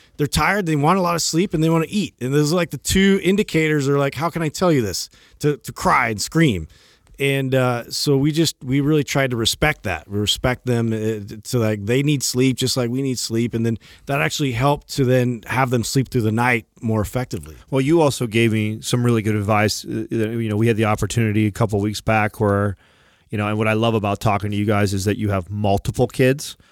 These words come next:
Speaker 2: And I remember I asked the question to you, Justin. I said, you know, "Is there something that you did with one and not the other that you go, 'Fuck, I, sh-, I, I wish I would have done
Speaker 1: Uh,
Speaker 2: that'?"
Speaker 1: uh-huh.
Speaker 2: And you talked about the food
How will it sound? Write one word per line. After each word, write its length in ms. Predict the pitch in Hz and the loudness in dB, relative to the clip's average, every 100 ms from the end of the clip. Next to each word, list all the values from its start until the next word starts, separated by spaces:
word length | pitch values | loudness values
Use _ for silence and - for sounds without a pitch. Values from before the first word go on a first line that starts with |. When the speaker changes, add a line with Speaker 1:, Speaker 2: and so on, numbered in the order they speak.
| _ _ _ - | _ _ _ -8
Speaker 2:
And 100 | 117 | -2
I 60 | 104 | 0
remember 400 | 104 107 101 104 | 0 0 0 0
I 100 | 101 | 2
asked 240 | 101 101 | 0 0
the 80 | 110 | -4
question 400 | - 107 95 92 | 0 0 0 -4
to 60 | 98 | 0
you, 180 | 120 | 2
Justin. 420 | 117 107 98 - 98 | 2 2 0 -2 -4
I 100 | 95 | -4
said, 280 | - 98 | -2 -4
you 120 | 110 104 | -4 -2
know, 320 | 98 98 98 - _ _ - | 0 0 -4 -10 _ _ -2
"Is 160 | 127 117 | 0 4
there 100 | 135 | 2
something 460 | - 135 - 123 | 2 0 0 -2
that 100 | 117 | -2
you 100 | 117 | -2
did 220 | 107 123 | 0 2
with 220 | 110 113 117 | 2 0 0
one 200 | 113 110 | 0 0
and 120 | 107 | 0
not 220 | 107 107 | -2 -2
the 120 | 110 110 | -2 0
other 360 | 110 104 101 98 | 2 2 0 0
that 180 | 101 | -4
you 180 | 113 104 | -4 -2
go, 200 | 104 98 | 0 0
'Fuck, 440 | 90 - 110 90 98 | -2 -6 -4 -2 -2
I, 80 | |
sh-, 160 | 92 - | -4 -4
I, 120 | 101 95 | -4 -4
I 40 | 104 | 0
wish 240 | 107 101 | 0 2
I 40 | |
would 80 | 104 | 0
have 80 | 92 | 0
done 200 | 107 107 | 0 0
Speaker 1:
Uh, 40 | 101 98 | 0 0
Speaker 2:
that'?" 40 | |
Speaker 1:
uh-huh. 180 | 104 113 - - - | -2 -2 -6 -18 -6
Speaker 2:
And 160 | 110 | -2
you 80 | 110 | -2
talked 320 | 101 127 104 | 0 0 0
about 260 | 101 104 98 | 0 -2 -2
the 80 | 98 | -6
food 440 | - 131 123 98 | 0 4 4 2